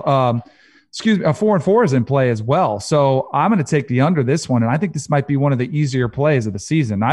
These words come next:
I, I w-, I wish I was wrong. Like, I want Harbaugh to over-deliver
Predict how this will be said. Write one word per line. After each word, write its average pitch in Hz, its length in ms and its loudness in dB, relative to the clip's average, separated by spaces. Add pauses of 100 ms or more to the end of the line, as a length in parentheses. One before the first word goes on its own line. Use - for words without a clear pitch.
(120)
I, 160 60 0
I 165 40 2
w-, 175 360 0
I 151 140 0
wish 208 260 -2
I 233 60 0
was 139 140 -2
wrong. 143 280 0
Like, 131 140 0
I 175 60 0
want 185 380 2 (600)
Harbaugh 151 580 2
to - 300 -2
over-deliver 135 1080 2